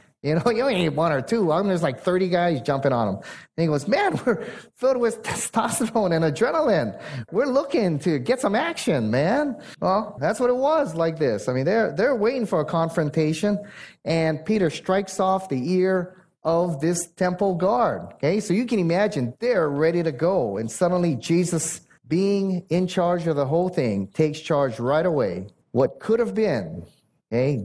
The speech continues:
death for his disciples, he orders Peter to put his sword back.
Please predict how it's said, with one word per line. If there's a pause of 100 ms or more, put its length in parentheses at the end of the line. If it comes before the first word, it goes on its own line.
death
for
his
disciples, (240)
he
orders
Peter
to
put
his
sword
back.